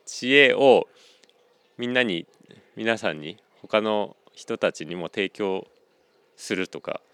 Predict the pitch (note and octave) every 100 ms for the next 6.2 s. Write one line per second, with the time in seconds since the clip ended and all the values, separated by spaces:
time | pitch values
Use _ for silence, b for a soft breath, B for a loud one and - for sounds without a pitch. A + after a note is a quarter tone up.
0 | b b b _ _ - E2 D2+ - -
1 | D2 - - E2 - _ F#2+ E2 - -
2 | - F#2 D#2 - F#2 F2+ G#2 - E2 E2
3 | A#2 F3 C3+ G#2+ G2+ F#2+ F#2+ F2+ F#2+ C#3+
4 | G#2 - b b - E2 D#2+ - D2+ D#2+
5 | - D#2 E2 D2 D2 D2+ - D#2 D2 D#2
6 | D#2+